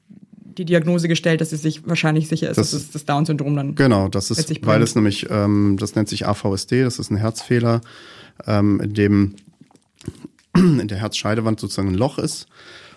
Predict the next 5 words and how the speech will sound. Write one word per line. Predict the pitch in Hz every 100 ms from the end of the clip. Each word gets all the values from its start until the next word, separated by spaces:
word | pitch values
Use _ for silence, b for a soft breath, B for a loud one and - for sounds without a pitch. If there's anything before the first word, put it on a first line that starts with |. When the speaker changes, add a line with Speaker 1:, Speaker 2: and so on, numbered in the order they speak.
| B -
Speaker 2:
Und, | 113 107 107 101 - - -
ähm, | 101 101
dieser | 110 110
Herzfehler | 107 123 - - 127 120 110 110 - -
tritt | - 117 113 - -